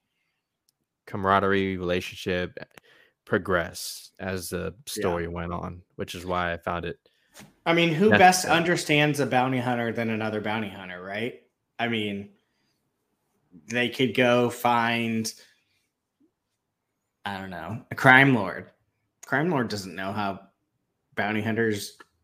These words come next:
Speaker 2: minds think, other than, "They just killed the people I needed to kill." Bounty hunter knows exactly how another bounty hunter feels and thinks, and she probably saw that he's, like,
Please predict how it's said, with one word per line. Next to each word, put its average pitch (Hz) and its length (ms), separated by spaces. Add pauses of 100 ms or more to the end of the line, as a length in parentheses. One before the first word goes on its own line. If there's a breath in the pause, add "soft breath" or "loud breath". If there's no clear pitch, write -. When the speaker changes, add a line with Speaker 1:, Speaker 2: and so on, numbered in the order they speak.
(200)
Speaker 2:
minds 110 540
think, 131 260
other 123 180
than, 117 240
"They 113 120
just 110 220
killed 123 180
the - 60
people 123 220
I 117 60
needed 104 280
to 92 60
kill." 78 280 (600 soft breath)
Bounty 165 220
hunter 135 200
knows 120 240
exactly 117 360
how 120 360
another 123 260
bounty 117 260
hunter 110 300 (280)
feels 123 640
and 101 180
thinks, 135 400 (420 loud breath)
and 113 80
she 170 140
probably 214 500
saw 220 500
that 131 220
he's, 143 640
like, 131 420